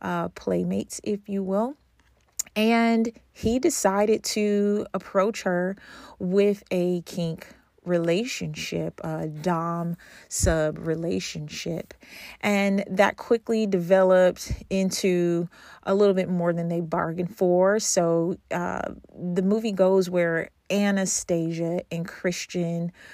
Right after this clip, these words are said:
go in and out of these ebbs and flows of this, uh, kink relationship where she gives him her virginity, and he actually takes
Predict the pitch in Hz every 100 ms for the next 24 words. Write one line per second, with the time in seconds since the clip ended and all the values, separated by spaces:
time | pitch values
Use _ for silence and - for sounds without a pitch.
0 | - - - 208 - 214 208 202 190 190
1 | 190 - 185 180 180 175 175 170 - 226
2 | 220 190 175 170 - 196 202 190 180 170
3 | 170 165 170 - - 180 170 175 180 -
4 | 262 262 190 180 190 202 - 240 254 -
5 | 285 - - - - - 170 170 - 196
6 | 180 160 170 - 170 156 156 - - -
7 | - 175 165 156 160 160 208 214 208 202
8 | 202 202 196 196 - 175 180 175 175 170
9 | 190 - - - 262 311 349 359 349 -
10 | - 240 247 - - 214 214 214 214 214
11 | 214 214 - - 208 202 233 - - -